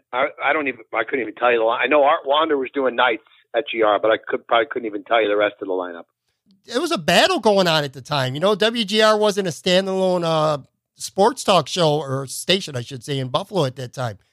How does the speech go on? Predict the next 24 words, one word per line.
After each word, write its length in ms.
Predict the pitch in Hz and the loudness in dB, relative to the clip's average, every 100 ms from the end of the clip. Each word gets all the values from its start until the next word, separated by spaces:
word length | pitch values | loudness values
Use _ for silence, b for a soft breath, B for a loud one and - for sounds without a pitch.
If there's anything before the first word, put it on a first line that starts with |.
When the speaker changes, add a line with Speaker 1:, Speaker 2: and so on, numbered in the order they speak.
| _ | _
Speaker 2:
You 120 | 135 180 | 2 6
were 60 | |
on 100 | 208 | 6
the 100 | 180 | 4
other 220 | 165 240 240 | 4 2 0
side. 440 | - 147 113 104 _ _ _ _ | 0 0 0 -6 _ _ _ _
What 180 | 214 | 0
are 60 | 247 | 2
your 120 | 262 | 4
memories 440 | 233 208 226 208 180 | 6 4 4 2 0
of 120 | 147 | -6
sports 380 | - 190 180 180 | -2 -2 0 0
radio 300 | 180 170 156 | 2 4 4
at 180 | 165 165 | 2 2
that 180 | 165 147 | 0 -2
time? 440 | 165 160 127 98 - _ _ _ _ _ - | 0 0 0 -4 -20 _ _ _ _ _ -2
Speaker 1:
Yeah, 160 | 202 | 0
we 120 | 196 233 | 2 0
were 100 | 262 | -2
just 160 | 233 | -4
trying 200 | - 208 | 0 2
to 120 | 156 | 2
establish 380 | - 113 117 160 - | 0 0 2 2 0
ourselves, 480 | 104 - 95 90 | -2 -2 -4 -4